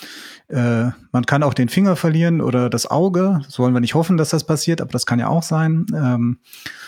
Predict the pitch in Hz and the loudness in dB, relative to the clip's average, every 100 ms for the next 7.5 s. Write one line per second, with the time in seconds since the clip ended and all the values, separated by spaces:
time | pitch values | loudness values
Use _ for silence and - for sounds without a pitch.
0 | - - _ 127 127 117 117 - - 117 | -20 -20 _ -2 0 2 -2 -4 -4 -2
1 | 113 107 123 - - - 170 - - - | -2 -2 -4 -10 -8 -6 -4 -8 -10 -12
2 | 170 - 135 120 - 123 - - 135 139 | -10 -2 -2 -2 -2 -4 -2 -2 0 2
3 | 135 127 131 131 120 113 127 170 160 - | 0 0 0 0 -2 -2 0 0 -2 -6
4 | - 131 120 120 113 113 117 147 160 - | -4 0 0 0 0 0 2 0 -4 -2
5 | 143 147 147 147 123 127 123 - - 127 | -2 0 0 0 0 0 -2 -6 -6 -4
6 | - 120 117 - 131 113 - 98 104 101 | -2 -2 -2 0 0 -2 -4 -4 -4 -6
7 | - 95 92 85 | -6 -6 -4 -6